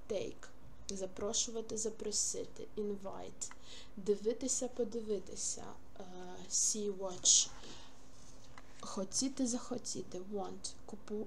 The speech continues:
купувати, купити, buy. Робити, зробити, do, make. Любити, полюбити, love. Знайомити, познайомити, get acquainted, meet. Показувати, показати, show.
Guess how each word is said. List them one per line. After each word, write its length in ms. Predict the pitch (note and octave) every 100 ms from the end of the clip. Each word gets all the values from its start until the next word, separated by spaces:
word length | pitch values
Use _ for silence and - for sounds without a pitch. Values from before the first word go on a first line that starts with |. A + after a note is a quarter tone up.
| -
купувати, 640 | G#3 G3+ - G3+ A3 C4
купити, 560 | C4 - - G#3 F#3 - F3+
buy. 220 | F#3+ E3+ - - G3+
Робити, 480 | G3 G3 A3 B3 B3
зробити, 680 | A3+ A3+ G#3+ G3 F3 - - - - G3
do, 180 | G#3 G3 F#3 - - - - - G3
make. 380 | F3+ F#3+ - - -
Любити, 440 | G3 F#3+ A3+ C4 B3+
полюбити, 800 | - A#3 A3 G3+ G3+ F#3+ F3+ - -
love. 360 | - F#3+ F3 F3 - -
Знайомити, 800 | G3+ G3 G3+ F#3+ A3 C4 B3+ B3
познайомити, 920 | - A3+ A3+ A3 G#3 F#3 F#3 - - - - G#3+
get 260 | G#3 F#3+ G#3+
acquainted, 840 | - F#3+ F3+ F#3 - - - -
meet. 440 | G#3+ G3+ - - - - - - -
Показувати, 800 | - - A3 B3+ C4+ B3+ B3+ B3+
показати, 800 | B3+ A#3 A#3 A3+ G#3+ F#3+ F#3 G#3
show. 440 | - - G3+ F3+